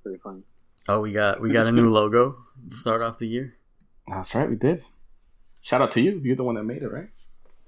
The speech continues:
Speaker 2: Yeah.
Speaker 3: Putting in the hard work.
Speaker 2: Gave you
Speaker 3: Behind
Speaker 2: guys
Speaker 3: the
Speaker 2: a
Speaker 3: scenes.
Speaker 2: Dragon Ball Z, uh, animation.
Speaker 1: Uh, is that it?
Speaker 2: Yeah, I don't know. I think
Speaker 3: Yeah, I think that's it.
Speaker 2: I think we're done. I don't, trying to think. We're definitely gonna miss something.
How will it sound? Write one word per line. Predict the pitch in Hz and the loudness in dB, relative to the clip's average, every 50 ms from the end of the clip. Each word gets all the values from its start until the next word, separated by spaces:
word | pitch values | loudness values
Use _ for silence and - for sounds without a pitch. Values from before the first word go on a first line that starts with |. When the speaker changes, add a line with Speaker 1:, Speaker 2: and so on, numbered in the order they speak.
| - - - - 107 - - - - 113 - - | -20 -20 -20 -18 -18 -10 -10 -10 -10 -10 -12 -12
Speaker 2:
Yeah. | 101 - - - - - - - | -10 -10 -10 -12 -12 -18 -4 0
Speaker 3:
Putting | 160 151 135 131 | 2 2 4 4
in | 131 123 | 4 4
the | 117 110 | 2 2
hard | 127 135 127 120 123 | 2 0 2 2 2
work. | 123 123 135 147 - - - - _ _ - _ _ _ _ _ _ _ _ _ _ | 2 0 0 0 -4 -10 -20 -20 _ _ -20 _ _ _ _ _ _ _ _ _ _
Speaker 2:
Gave | 101 95 95 | -10 -10 -8
you | 95 92 | -8 -6
Speaker 3:
Behind | 92 92 95 120 120 120 113 | -4 -2 -2 -2 -2 -2 -4
Speaker 2:
guys | 95 | -4
Speaker 3:
the | 92 | -4
Speaker 2:
a | 95 | -4
Speaker 3:
scenes. | 127 123 127 123 123 - _ _ | -4 -4 -6 -8 -10 -14 _ _
Speaker 2:
Dragon | - - 95 95 95 98 95 | -6 -4 -2 -2 -2 -4 -8
Ball | 92 101 98 98 101 98 | -8 -6 -6 -6 -8 -8
Z, | 95 98 98 98 98 98 | -10 -12 -12 -10 -10 -10
uh, | 98 95 95 98 - - - - | -10 -12 -14 -16 -18 -20 -14 -10
animation. | 110 104 101 101 101 104 104 107 - 120 113 113 117 _ _ - _ _ - _ - - - - | -8 -6 -4 -4 -6 -6 -8 -10 -12 -14 -16 -16 -18 _ _ -20 _ _ -20 _ -20 -20 -20 -20
Speaker 1:
Uh, | - 87 90 - - - - | -20 -20 -20 -20 -20 -20 -20
is | - 98 95 101 104 | -20 -20 -20 -14 -10
that | 131 | -8
it? | 156 170 - - - - - - - - - - - - - - _ - _ _ - - - - - - _ - - - | -8 -8 -10 -14 -20 -20 -20 -20 -20 -20 -20 -20 -20 -20 -20 -20 _ -20 _ _ -20 -20 -20 -20 -20 -20 _ -20 -20 -12
Speaker 2:
Yeah, | - 104 - - - | -10 -8 -8 -8 -6
I | 113 104 | -6 -4
don't | 101 104 | -2 -2
know. | 113 117 110 92 - - - - - - | -2 -2 -4 -4 -8 -12 -14 -14 -16 -16
I | 95 98 | -16 -10
think | - 104 101 95 - - - - | -8 -8 -8 -8 -10 -14 -12 -8
Speaker 3:
Yeah, | 95 110 110 | -4 -2 -2
I | 107 | -2
think | - 113 107 113 | -4 -6 -4 -4
that's | 110 110 - 123 | -4 -4 0 -2
it. | 123 113 | -2 0
Speaker 2:
I | |
think | - 131 131 - | 0 -4 -2 -2
we're | 147 110 | -2 -2
done. | 82 80 95 123 - 92 82 | -2 -4 -6 -6 -6 -8 -8
I | 90 | -6
don't, | 95 98 98 101 98 - - - _ _ _ _ _ _ _ _ _ _ _ _ _ _ _ _ _ _ _ _ | -6 -6 -6 -6 -8 -8 -10 -16 _ _ _ _ _ _ _ _ _ _ _ _ _ _ _ _ _ _ _ _
trying | - - 143 127 | -8 -6 -4 -4
to | 87 | -4
think. | - 95 85 - | -4 -6 -6 -6
We're | 92 87 92 | -6 -6 -2
definitely | 95 113 113 117 127 104 | -2 -2 -2 0 0 0
gonna | 101 95 | 0 -2
miss | 87 85 90 85 - - | -2 -2 -4 -6 -6 -6
something. | 87 87 85 87 92 95 101 | -6 -6 -6 -8 -10 -12 -12